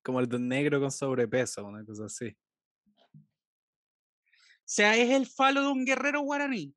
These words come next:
Speaker 2: efectivamente.
Speaker 1: Como Cavani. Tenés como el pene de Cavani, usando para
Speaker 2: No,
Speaker 1: moler tu
Speaker 2: <laughs> weón,
Speaker 1: comida.
Speaker 2: Cava-, Cavani es uruguayo, weón.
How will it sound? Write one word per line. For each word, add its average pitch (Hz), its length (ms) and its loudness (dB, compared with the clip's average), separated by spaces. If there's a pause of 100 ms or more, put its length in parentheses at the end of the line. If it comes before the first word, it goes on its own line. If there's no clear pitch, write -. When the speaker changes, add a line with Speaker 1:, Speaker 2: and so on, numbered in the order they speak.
Speaker 2:
efectivamente. 180 1040 -8 (200)
Speaker 1:
Como 131 220 -2
Cavani. 131 640 2 (1040)
Tenés 117 220 -14
como 120 160 -8
el 107 100 -12
pene 127 220 -4
de 123 60 -6
Cavani, 117 540 -2 (300)
usando 113 380 -8
para 113 180 -2
Speaker 2:
No, 113 80 -2
Speaker 1:
moler 117 120 0 (100)
tu - 60 -2
Speaker 2:
<laughs> - 20 2
weón, 117 120 2
Speaker 1:
comida. 113 180 -2
Speaker 2:
Cava-, 131 260 -6 (340)
Cavani 147 320 -2
es - 160 -8
uruguayo, 139 600 -4
weón. 143 560 -6